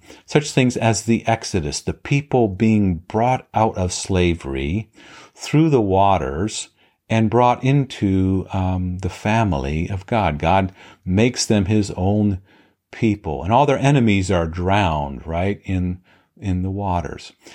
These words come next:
And so when we go underneath the waters, or when water is placed upon us in our baptism, it drowns, it washes away, it cleanses us from, from sin.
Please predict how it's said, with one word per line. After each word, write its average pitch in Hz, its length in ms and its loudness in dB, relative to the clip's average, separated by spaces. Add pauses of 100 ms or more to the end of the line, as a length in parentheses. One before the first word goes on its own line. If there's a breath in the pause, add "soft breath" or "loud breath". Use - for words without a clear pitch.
(140 loud breath)
And 131 120 -2
so 139 180 4
when 120 200 4
we 117 100 4
go 107 360 2
underneath 123 720 2
the 101 180 -2
waters, 90 640 0
or 90 140 -2
when 92 280 -2
water 117 400 2
is 104 160 0
placed - 580 -2
upon 101 540 0
us 78 300 -2 (460 loud breath)
in 104 120 0
our 98 120 4
baptism, 90 720 0 (340 loud breath)
it - 300 -2 (160)
drowns, 95 880 0
it 107 200 -2
washes 123 800 2
away, 98 600 0
it 110 300 -2
cleanses 113 840 0
us 82 280 -6
from, 85 460 -4 (460 soft breath)
from 98 280 -4
sin. 98 320 -4